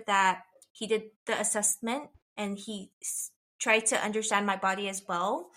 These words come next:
Um, and he created this plan for me to do, and he would check on me throughout the, the time that I was with him, to make sure that I was actually going towards my goals.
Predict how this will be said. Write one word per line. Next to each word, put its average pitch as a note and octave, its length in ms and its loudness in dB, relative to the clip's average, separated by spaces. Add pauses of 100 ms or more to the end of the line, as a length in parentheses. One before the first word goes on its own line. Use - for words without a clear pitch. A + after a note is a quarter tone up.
(520)
Um, G3+ 420 8
and G#3 300 2
he G#3+ 240 -14
created A#3+ 400 -6
this G#3 180 -4
plan A3+ 500 -4
for A3+ 180 -8
me F#3+ 600 -6 (680)
to G#3+ 600 -2 (180)
do, B3+ 440 -2
and A3+ 200 0
he C4 140 -6
would A#3+ 160 -4
check C#4 280 0
on A#3+ 220 2
me F#3+ 420 -2 (260)
throughout A3+ 320 2
the, G3+ 500 2 (380)
the A3 140 -2
time A3 300 -2
that G#3+ 140 4
I G3+ 60 2
was G3 220 -4
with B3+ 200 -2
him, F#3 500 -2 (460)
to B3 80 6
make A#3 160 4
sure B3+ 160 4
that A#3 180 10
I G#3+ 60 10
was G#3 160 2
actually G#3 360 2
going G3+ 340 -4
towards F#3 300 -4
my F#3+ 120 0
goals. F#3 520 -4